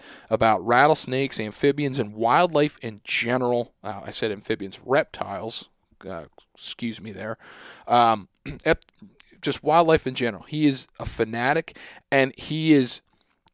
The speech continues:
like, one of those people that once he wants to learn something, he just keeps diving and digging into it and trying to learn as much as he possibly can. And the other cool thing about it is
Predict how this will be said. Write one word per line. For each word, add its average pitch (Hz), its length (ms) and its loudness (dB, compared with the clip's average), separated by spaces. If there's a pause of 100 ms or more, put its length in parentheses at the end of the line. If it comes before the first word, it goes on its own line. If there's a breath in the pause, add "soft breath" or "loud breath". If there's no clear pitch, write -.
(240)
like, 120 440 2
one 156 220 -4
of 190 60 -2
those 165 180 2
people 147 380 -2
that 113 320 0 (160)
once 123 220 -2
he 123 120 -6 (140)
wants 120 280 -4
to 165 100 -2
learn 165 220 0
something, 160 340 0
he 131 140 -8
just - 180 -4
keeps - 320 -8 (140)
diving 123 440 2
and 101 220 -8
digging 127 320 -2
into 127 340 -4
it 107 80 -2
and 98 80 -16
trying 120 200 -4
to 117 80 -2
learn 117 240 -2
as 107 100 -12
much 113 260 -6
as 127 80 -8
he 127 80 -8
possibly 117 460 -2
can. 135 380 -8 (340 loud breath)
And 123 100 0
the 143 60 6
other 170 140 6
cool 185 200 -4
thing 180 220 0
about 165 200 6
it 165 60 4
is 147 140 -4